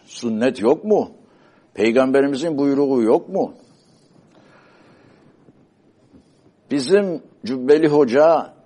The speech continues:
didinip duruyor. Diyor ki, "Bunlar," diyor, "sünneti kabul etmiyor, hadis kabul etmiyoruz." Orada yanılıyor hoca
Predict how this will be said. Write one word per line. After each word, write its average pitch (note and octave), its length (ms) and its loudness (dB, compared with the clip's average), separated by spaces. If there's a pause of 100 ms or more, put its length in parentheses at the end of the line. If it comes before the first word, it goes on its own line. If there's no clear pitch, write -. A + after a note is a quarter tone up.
(500)
didinip C#3+ 520 -2
duruyor. C#3 440 2 (720)
Diyor D3 320 0
ki, B2 280 -4 (500)
"Bunlar," C#3 380 -2
diyor, C3+ 180 2
"sünneti B2 640 -6
kabul A2+ 300 -2
etmiyor, G2+ 680 -6 (100)
hadis G2 340 -8
kabul F#2+ 280 -8
etmiyoruz." D#2 580 -16 (480)
Orada E3 340 2
yanılıyor A#2+ 600 0
hoca D#2+ 340 -6